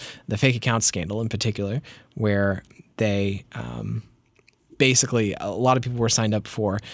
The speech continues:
um, products that they didn't need and also didn't know they had by Wells Fargo staff who were trying to meet pretty aggressive sales quotas.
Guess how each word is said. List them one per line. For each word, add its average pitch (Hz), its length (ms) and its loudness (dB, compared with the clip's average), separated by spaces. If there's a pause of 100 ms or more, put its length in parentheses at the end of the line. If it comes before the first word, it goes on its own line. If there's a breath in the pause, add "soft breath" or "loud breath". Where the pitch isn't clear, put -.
(380 loud breath)
um, 113 280 -8
products 139 300 2
that 117 100 -4
they 113 80 0
didn't 151 240 2
need 151 220 4
and 120 100 2
also 131 220 4
didn't 147 200 4
know 139 140 4
they 135 140 4
had 117 440 -2 (120)
by 104 200 0
Wells 107 260 -2
Fargo 95 220 -8
staff 82 380 -4 (280 loud breath)
who 120 100 0
were 113 80 2
trying 110 220 0
to 107 60 0
meet 107 160 0
pretty 104 220 -2
aggressive 104 360 -2
sales 98 280 -2
quotas. - 480 -8